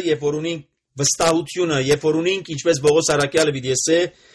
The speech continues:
եթե Աստված մեր կողքին ունենք, որ մե պետք է որ վախնանք, ընդհակառակը։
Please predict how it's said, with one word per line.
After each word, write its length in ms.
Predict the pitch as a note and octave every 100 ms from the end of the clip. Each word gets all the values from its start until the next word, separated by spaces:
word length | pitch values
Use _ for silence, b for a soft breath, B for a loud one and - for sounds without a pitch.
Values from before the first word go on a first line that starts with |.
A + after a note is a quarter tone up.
| b
եթե 200 | D3+ E3 F3
Աստված 380 | E3+ G3 F#3+ E3
մեր 220 | E3+ D#3+
կողքին 460 | D#3+ E3 - F#3 F3
ունենք, 500 | D#3+ F3 F3+ B2+ - - _ _ -
որ 180 | C#3+ D3+
մե 120 | D#3
պետք 200 | C3 -
է 80 | B2+
որ 180 | C#3 B2
վախնանք, 520 | A#2 - A2+ F2+ -
ընդհակառակը։ 560 | A#2+ B2+ A#2+ A#2 G#2